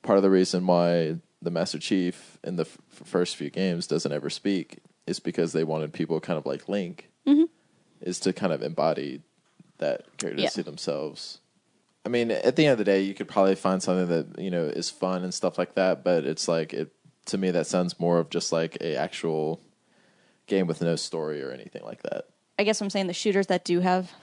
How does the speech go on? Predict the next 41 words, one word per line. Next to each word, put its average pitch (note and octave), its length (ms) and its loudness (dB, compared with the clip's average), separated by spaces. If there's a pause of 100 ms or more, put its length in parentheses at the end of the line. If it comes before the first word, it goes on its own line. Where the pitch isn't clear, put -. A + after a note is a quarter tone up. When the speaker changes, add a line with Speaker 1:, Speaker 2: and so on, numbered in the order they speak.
(300)
Speaker 2:
a G3 100 4
campaign F#3 580 0
or F#3+ 140 0
story F3+ 720 2 (100)
or F3+ 140 6
a E3+ 60 2
setting, F3 540 -2 (140)
like, G3+ 200 -6 (240)
in E3+ 240 0
the, E3 160 -2 (100)
in E3+ 180 0
real E3+ 220 2
world E3+ 280 -2
history F3 440 -4
and F3 160 -6
conflicts, - 580 -4 (520)
I G3 60 8
want F#3+ 260 6
them, F#3 340 6
if F#3+ 100 0
they're F#3+ 120 4
gonna G3+ 180 8
do G#3 160 10
that, E3+ 300 6 (580)
make F3 180 0
a F3+ 60 -2
statement. - 380 0 (500)
But D3 300 6
I F3 40 4
don't E3+ 200 6
want E3 160 4
it - 80 -4
just E3 180 -4
as F3+ 100 -4
set - 200 0
dressing. - 320 -4
I - 60 -2
think - 180 -2
it's D#3+ 120 -2
al-, D#3+ 200 -2
it's - 260 -6